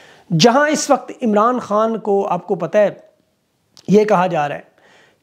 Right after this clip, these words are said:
कि जिस तरह इलेक्शन कमीशन उसने कहा कि तुम लोग आले शरीफ के साथी हो, तो इस पर भी जो केस है वो अगस्त, बाईस अगस्त को शुरू कर रहे हैं। बेगुनाह मासूम तहरीक इंसाफ के लोगों को बिना किसी जुर्म के, हिटलर के दौर की तरह,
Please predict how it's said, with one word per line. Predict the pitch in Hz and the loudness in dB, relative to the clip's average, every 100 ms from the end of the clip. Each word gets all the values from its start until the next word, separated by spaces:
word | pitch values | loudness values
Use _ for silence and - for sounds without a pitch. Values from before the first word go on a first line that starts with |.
| - | 0
कि | 202 190 185 - | 2 4 2 -2
जिस | 180 | -4
तरह | 208 202 | 0 0
इलेक्शन | 185 247 | 0 -4
कमीशन | 220 220 - | -6 -6 -4
उसने | 247 - | -6 -4
कहा | 220 220 | 0 0
कि | 208 208 | 0 -4
तुम | 226 208 | -4 -2
लोग | 190 - | -2 -2
आले | 190 202 | -4 -4
शरीफ | - 202 202 | -4 -4 -4
के | 202 | -6
साथी | - 143 - 156 | -4 -6 -6 -10
हो, | - | -8
तो | 175 | -8
इस | |
पर | - 202 | -2 0
भी | 196 | 2
जो | 196 | 0
केस | 185 175 180 | 2 0 2
है | |
वो | 180 156 | 0 0
अगस्त, | 151 - 175 | -2 -4 0
बाईस | 156 160 | 0 0
अगस्त | 180 160 | -4 -4
को | 165 | -4
शुरू | 180 160 | -4 -2
कर | 165 | -2
रहे | 151 | -2
हैं। | 147 - _ - - - - - | -6 -12 _ -20 -20 -20 -8 2
बेगुनाह | 165 240 247 277 269 240 202 | 4 6 4 2 2 -4 -4
मासूम | 214 - 247 240 | -4 -2 -4 -4
तहरीक | 226 202 202 | -2 -2 -2
इंसाफ | 214 190 180 - | -4 -4 -4 -4
के | 190 | -6
लोगों | 185 202 | -6 -6
को | 202 | -6
बिना | 202 320 294 | -2 2 2
किसी | 269 214 208 | 0 -4 -4
जुर्म | 160 170 156 | -2 -4 -2
के, | 160 | -4
हिटलर | 196 220 196 | -2 0 0
के | 180 | 2
दौर | 175 170 | 2 0
की | 165 | -2
तरह, | 143 - | -6 -8